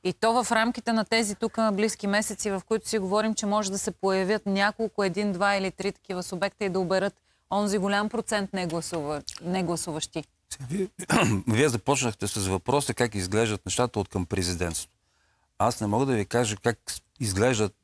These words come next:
Speaker 2: как стои този въпрос от към президентството.
Speaker 1: Дайте ми тогава отговор
Speaker 2: Но аз ще
Speaker 1: през
Speaker 2: ви
Speaker 1: вашата
Speaker 2: кажа как,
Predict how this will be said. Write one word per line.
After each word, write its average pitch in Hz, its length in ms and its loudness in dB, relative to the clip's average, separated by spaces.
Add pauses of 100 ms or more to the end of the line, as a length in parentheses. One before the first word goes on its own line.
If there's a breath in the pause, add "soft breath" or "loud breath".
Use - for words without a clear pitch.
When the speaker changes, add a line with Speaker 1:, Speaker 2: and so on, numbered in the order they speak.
(140)
Speaker 2:
как 104 160 -2
стои 123 140 0
този 110 300 2
въпрос 101 360 0
от 92 80 -10
към 90 160 -2
президентството. 85 680 -4
Speaker 1:
Дайте 220 280 2
ми 202 140 0
тогава 202 360 2
отговор 185 260 0
Speaker 2:
Но 123 60 6
аз 156 80 4
ще 208 60 2
Speaker 1:
през 156 60 4
Speaker 2:
ви 143 60 4
Speaker 1:
вашата 131 160 6
Speaker 2:
кажа 160 180 2
как, 160 140 4